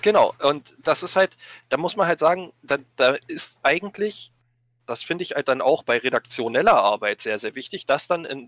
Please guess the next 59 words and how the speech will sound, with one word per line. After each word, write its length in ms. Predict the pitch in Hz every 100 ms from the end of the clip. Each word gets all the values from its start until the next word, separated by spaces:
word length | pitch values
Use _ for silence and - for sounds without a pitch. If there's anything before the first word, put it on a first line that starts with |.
| -
entsprechend, 460 | 127 - 160 143
wenn 100 | 165
ich 140 | 208 -
jemanden 280 | 185 175
hab, 160 | 147 -
der 140 | 120
so 100 | 110 113
hoch 180 | 233
spezialisiert 720 | - - 190 - 160 135 170 -
ist 140 | -
in 120 | 113
seinem 380 | 113 127 190 202
Bereich, 460 | 170 165 160 - - - - _
dass 160 | - 165
ich 100 | 202
dem 180 | 160 151
jemanden 280 | 175 160
an 100 | 139
die 80 | 135
Seite 300 | 120 120 156
setze, 300 | 135 147 -
der 120 | 127
auch 140 | 101 -
mal 120 | 135
dann 160 | 131 120
sagt, 200 | 127 -
"Du, 100 | 156
pass 240 | _ -
mal 60 | -
auf, 320 | - 139 - _ _
ähm, 320 | 113 113 110 _ _ _ _ _ _
das, 160 | 120 -
das 160 | 135
ist 60 | -
bisschen 260 | - - 113
anders 400 | 117 113 - - _
oder 180 | - 110
das 220 | 107 131 -
ist 80 |
bisschen 260 | - 135 123
kritisch." 420 | - - - - _ - - - _
Weil 240 | 120 123 -
meistens 420 | _ 127 180 - 156
sind 140 | 185
die 60 | 165
Leute 240 | 160 -
dafür 260 | 151 - -
auch 160 | 131
interessiert, 480 | 127 - - 196 170
das 160 | - -
merkst 300 | 123 - -
du 60 |
im 100 | 117
Gespräch 560 | 117 - - 151 117 -
mit 160 | 104
den 100 | 98
Leuten, 320 | 107 87 - 110
ja, 160 | 123
die, 180 | 147 127